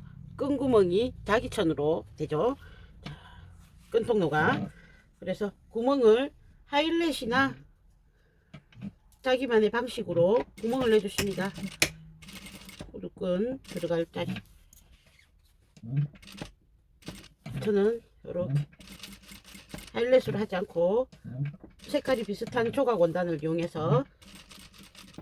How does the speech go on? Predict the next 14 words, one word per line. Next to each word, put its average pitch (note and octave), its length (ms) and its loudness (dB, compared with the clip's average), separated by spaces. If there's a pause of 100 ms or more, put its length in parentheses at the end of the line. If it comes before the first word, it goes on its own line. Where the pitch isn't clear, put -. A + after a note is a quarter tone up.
(800)
단추구멍 B3 580 -2
하듯이 G#3+ 460 -4
만들어 F3 340 -2
주겠습니다. - 560 -16 (3750)
한 G#3 220 -4
두 A#3 80 -6
번쯤 A3 300 2
돌려줘야 F#3+ 760 2 (2500)
조금 A3 200 0
더 F3+ 140 0
튼튼합니다. F#3+ 640 -2 (220)
왜냐면, G3+ 460 2 (540)
어, C#3 280 -4
이제 D#3 240 -8